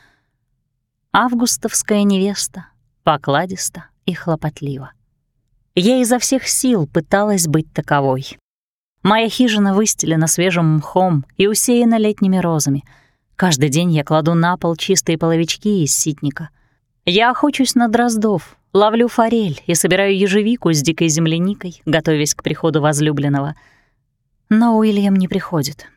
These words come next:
Где он? Никто не идёт ко мне через долину. По стелящейся от замка дороге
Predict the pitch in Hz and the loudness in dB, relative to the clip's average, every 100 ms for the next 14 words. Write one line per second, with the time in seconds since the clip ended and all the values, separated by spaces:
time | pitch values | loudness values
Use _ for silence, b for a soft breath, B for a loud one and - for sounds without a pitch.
0 | _ _ _ _ _ _ _ 190 185 214 | _ _ _ _ _ _ _ -2 0 0
1 | 208 139 143 - _ _ _ _ _ _ | 0 -2 -4 -12 _ _ _ _ _ _
2 | _ _ - 196 214 311 254 202 180 226 | _ _ -2 -2 0 2 2 2 0 -4
3 | - 156 160 165 160 147 127 139 135 143 | -2 0 0 -2 -4 -2 0 0 0 0
4 | 143 - _ _ _ _ _ _ _ 156 | -2 -6 _ _ _ _ _ _ _ -2
5 | 143 - 165 165 151 - 147 156 147 135 | 0 0 0 0 -2 -4 -2 -2 -2 0
6 | 165 175 160 139 151 175 170 | 0 0 -4 -2 0 -2 -4